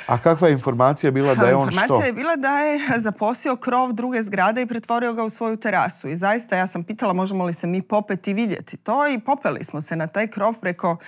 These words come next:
Speaker 2: a, preko ljestava koje su služile kao protupožarni, a, pristup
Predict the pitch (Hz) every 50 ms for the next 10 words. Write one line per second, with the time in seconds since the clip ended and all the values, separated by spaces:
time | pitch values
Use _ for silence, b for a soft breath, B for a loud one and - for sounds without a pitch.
0 | B B B B B B - - 175 175 175 175 175 175 165 165 131 - - -
1 | _ _ _ _ _ _ 208 185 185 180 - - 185 175 175 180 208 240 294 277
2 | - - 240 226 208 208 - - 208 202 196 - 202 180 - 233 240 247 247 240
3 | 220 208 - - 208 202 196 - 208 196 - 208 - 220 208 214 220 202 196 190
4 | 190 180 180 175 175 - - - 175 170 165 165 165 165 147 165 170 160 170 170
5 | 165 156 - - - - _ _ _ - - - - - - _ _ _ _ _
6 | - 185 196 214 - - - 381 370